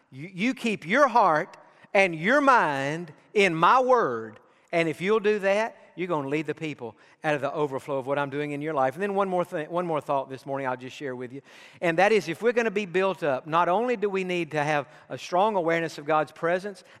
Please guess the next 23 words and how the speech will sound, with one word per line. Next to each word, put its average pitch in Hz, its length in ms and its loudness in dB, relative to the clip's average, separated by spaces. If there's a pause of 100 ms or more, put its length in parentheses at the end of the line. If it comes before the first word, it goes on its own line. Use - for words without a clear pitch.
(120)
absolute 185 540 0
confidence 185 440 0
in 151 120 -8
God's 147 260 2
plan, 180 460 -2 (240)
a 175 100 2
deep 175 560 0
and 156 100 -2
abiding 160 500 2
love 170 380 2
for 160 140 -6
God's 139 380 -2
word, 170 340 -2 (240)
but - 140 -12
you 202 80 -2
know 196 140 2
what? 190 260 0 (240)
We 180 320 0
need 156 440 -4
a 135 160 -4
love 151 800 -2
for 151 560 -4 (280)
people. - 540 -8